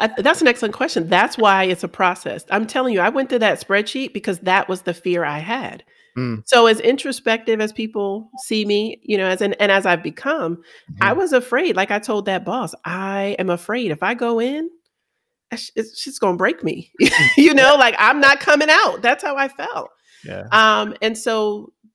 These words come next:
Speaker 1: um, what, the number one thing our clients tell us about this work in their experience is that it's the process that makes it different. We're literally gonna take you through a step.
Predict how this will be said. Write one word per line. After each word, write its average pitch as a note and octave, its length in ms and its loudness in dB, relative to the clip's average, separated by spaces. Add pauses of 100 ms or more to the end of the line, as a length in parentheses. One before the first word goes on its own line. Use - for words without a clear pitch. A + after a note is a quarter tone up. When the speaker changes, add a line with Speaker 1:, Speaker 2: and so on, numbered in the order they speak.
(200)
Speaker 1:
um, F#3+ 480 -2
what, - 320 -4
the G#3+ 80 0
number A#3+ 220 0
one A#3+ 220 -2
thing G3+ 460 -4
our F3 140 -2
clients F3+ 420 -2
tell E3+ 220 -4
us E3 400 -4 (160)
about D#3+ 380 0 (260)
this D3+ 240 -2
work F3+ 540 2 (140)
in E3 100 -4
their D#3 100 2
experience D#3 720 -4
is E3 200 -6
that D#3 480 -2
it's - 180 -4
the C#3+ 80 -4
process D#3 880 -4
that D3+ 140 -8
makes D3 280 -6
it B2 140 -10
different. - 360 -14 (440)
We're F#3+ 180 4
literally G#3+ 420 2
gonna F#3 220 -2
take F3 260 -8
you F3 80 -8
through D#3+ 200 -6
a D#3 40 -8
step. - 340 -12